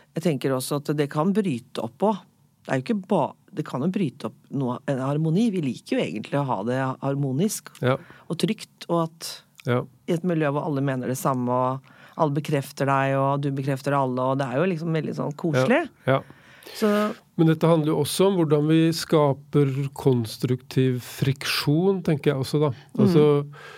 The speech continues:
Speaker 2: hvis du har et miljø hvor ideer møtes uten friksjon, så bare sklir det gjennom, og,
Speaker 1: Mm.
Speaker 2: og vi starter på ting som er liksom dårlig gjennomtenkt.
Speaker 1: Mm.
Speaker 2: Eh, så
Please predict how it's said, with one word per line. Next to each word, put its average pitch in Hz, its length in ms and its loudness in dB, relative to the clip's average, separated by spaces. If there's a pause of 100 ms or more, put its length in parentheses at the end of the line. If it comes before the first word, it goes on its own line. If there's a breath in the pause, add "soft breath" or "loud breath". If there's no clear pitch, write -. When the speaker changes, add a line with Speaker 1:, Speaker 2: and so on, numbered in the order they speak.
(440 loud breath)
Speaker 2:
hvis 147 360 0
du 139 240 2
har 131 240 4
et 135 140 -2
miljø 127 380 4
hvor 123 200 2
ideer 120 880 0
møtes 127 580 0
uten 117 380 0
friksjon, 156 580 -2
så 139 160 0
bare 127 200 2
sklir 113 560 0
det 113 180 0
gjennom, 113 320 -2 (100)
og, 196 160 4 (160)
Speaker 1:
Mm. 147 80 -2
Speaker 2:
og 120 260 0
vi 123 220 2
starter 117 600 -2
på 117 180 -4
ting 117 200 -2
som 64 220 -6
er 62 80 -4
liksom 123 380 -6 (280)
dårlig 127 240 0
gjennomtenkt. 117 480 -2
Speaker 1:
Mm. 180 300 0 (920 loud breath)
Speaker 2:
Eh, 131 680 2 (360)
så 143 580 4